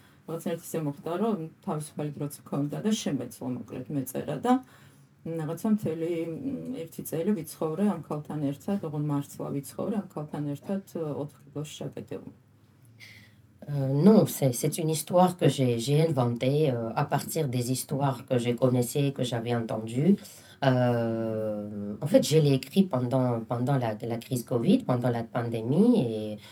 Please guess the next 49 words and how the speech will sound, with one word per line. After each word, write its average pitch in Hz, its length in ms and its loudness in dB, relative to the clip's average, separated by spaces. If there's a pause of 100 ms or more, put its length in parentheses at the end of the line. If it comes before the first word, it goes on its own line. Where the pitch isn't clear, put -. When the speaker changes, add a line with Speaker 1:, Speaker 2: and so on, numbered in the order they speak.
(240)
Speaker 2:
euh, 110 420 0
j'étais 127 240 0
enfermée, 135 520 4
hein, 170 160 4
hein, 139 240 2
confinée 139 460 4
comme 131 220 4
nous 127 100 4
tous, 196 520 2
euh, 135 100 2 (340)
en 143 140 4
train 185 180 6
de 170 80 6
réfléchir, « 147 680 4
Oh 139 80 4
mon 143 160 2
Dieu, 156 160 0
mais 156 120 4
qu'est-ce - 200 -4
qui 151 80 -2
nous 135 180 2
arrive ? 151 420 4
Mais 131 100 4
qu'est-ce - 180 -6
qu'on 147 140 0
va 170 140 2
faire ? » 120 380 -4 (440)
Donc, 165 280 8
j'ai 160 180 2
commencé 165 460 2
à 165 80 6
écrire 156 380 -2
ce - 140 -8
roman 147 460 4
et, 156 300 4
euh, 131 480 2
j'ai 143 160 0
vécu 151 480 4
un 131 300 2
an, 196 360 4 (440)
euh, 123 300 2 (260)
avec 143 320 4
elle, 262 200 6
quoi, 127 220 2
avec 147 300 4
Eteri, 156 680 4
euh, 120 560 4
récluse, 196 600 6
euh, 226 300 2